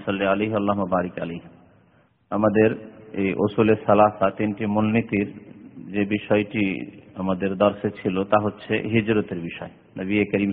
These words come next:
সাল্লাল্লাহু আলাইহি ওয়াসাল্লামের হিজরত, তিনি হিজরত করেছেন এবং এই হিজরত সেখানেই শেষ হয়ে যায়নি, বরং এই হিজরত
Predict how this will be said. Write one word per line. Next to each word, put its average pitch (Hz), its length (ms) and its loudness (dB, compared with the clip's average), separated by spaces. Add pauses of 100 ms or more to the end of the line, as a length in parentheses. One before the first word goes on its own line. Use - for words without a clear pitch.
সাল্লাল্লাহু 95 420 0
আলাইহি 98 180 -12
ওয়াসাল্লামের 95 280 -6 (600)
হিজরত, 101 420 0
তিনি 98 180 -2
হিজরত 98 380 -4
করেছেন 95 360 -4 (1080)
এবং 113 360 0
এই 120 200 4
হিজরত 113 520 4 (440)
সেখানেই 117 560 4 (220)
শেষ 113 220 2
হয়ে 107 180 6
যায়নি, 98 380 4 (1200)
বরং 107 240 2
এই 110 140 2
হিজরত 113 360 2